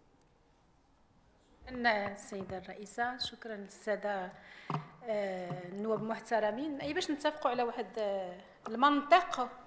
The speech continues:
ونكون لدينا بوصلة في التحليل وبوصلة أيضًا في التفاعل مع كل الإجراءات اللي كديرها بلادنا من أجل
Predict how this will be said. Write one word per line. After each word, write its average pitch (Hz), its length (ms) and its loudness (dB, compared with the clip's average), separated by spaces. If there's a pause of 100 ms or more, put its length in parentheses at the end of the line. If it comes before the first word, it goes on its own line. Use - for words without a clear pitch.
(180)
ونكون 285 440 2
لدينا 269 320 2
بوصلة 262 460 4
في 320 60 -6
التحليل 247 440 -2
وبوصلة 247 460 2
أيضًا 285 280 -2
في 285 60 -10
التفاعل 240 600 0
مع 214 160 -2
كل 247 200 -4
الإجراءات 226 400 -2
اللي 240 100 -6
كديرها 214 360 0
بلادنا 208 480 -2 (380)
من 233 240 -4
أجل 240 520 0